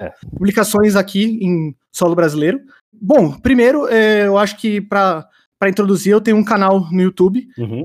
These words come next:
Speaker 2: que chama Canal Gabriel Saúl, da minha maravilhosa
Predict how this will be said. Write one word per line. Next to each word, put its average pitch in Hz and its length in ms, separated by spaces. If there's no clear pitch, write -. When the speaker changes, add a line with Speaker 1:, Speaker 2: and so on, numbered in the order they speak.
Speaker 2:
que 180 320
chama 175 460
Canal 180 320
Gabriel 175 240
Saúl, 180 400
da 170 100
minha 170 180
maravilhosa 170 520